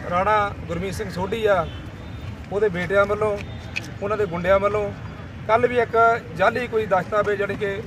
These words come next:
ਫਾਈਲਾਂ, ਉੱਥੇ ਬੰਦੇ ਲਾਈਨਾਂ ਦੇ ਵਿੱਚ ਲਾਏ ਹੋਏ ਨੇਗੇ, ਕਿਉਂਕਿ ਵੀ ਦੂਸਰੇ ਬੰਦੇ ਲੇਟ ਹੋ ਜਾਣ, ਵੀ ਫਾਰਮ ਐਡਮਿਟ ਹੀ ਨਾ ਕਰਵਾ ਸਕਣ। ਜਾਣੀ ਕਿ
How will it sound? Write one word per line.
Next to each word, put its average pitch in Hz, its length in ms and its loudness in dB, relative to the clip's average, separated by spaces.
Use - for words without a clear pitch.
ਫਾਈਲਾਂ, 185 260 2
ਉੱਥੇ 196 320 -2
ਬੰਦੇ 185 220 0
ਲਾਈਨਾਂ 185 260 2
ਦੇ 196 80 -2
ਵਿੱਚ 190 140 -2
ਲਾਏ 165 220 4
ਹੋਏ 180 140 2
ਨੇਗੇ, 202 240 -2
ਕਿਉਂਕਿ 214 200 2
ਵੀ 233 120 0
ਦੂਸਰੇ 208 340 2
ਬੰਦੇ 220 200 4
ਲੇਟ 202 220 4
ਹੋ 196 160 2
ਜਾਣ, 190 200 2
ਵੀ 143 80 -4
ਫਾਰਮ 220 540 2
ਐਡਮਿਟ 220 300 0
ਹੀ 262 80 0
ਨਾ 262 120 6
ਕਰਵਾ 208 260 4
ਸਕਣ। 180 300 -2
ਜਾਣੀ 214 180 2
ਕਿ 247 140 8